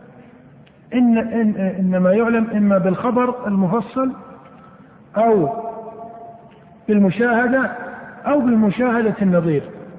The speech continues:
والله لم يخبرنا بالكيف مفصلا ولم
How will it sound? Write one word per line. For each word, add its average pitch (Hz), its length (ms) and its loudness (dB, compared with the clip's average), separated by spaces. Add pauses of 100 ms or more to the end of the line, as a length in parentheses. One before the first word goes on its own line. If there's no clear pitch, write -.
(680)
والله 214 400 2
لم 220 160 4
يخبرنا 214 440 2
بالكيف 180 440 0
مفصلا 214 580 -2 (800)
ولم 196 580 2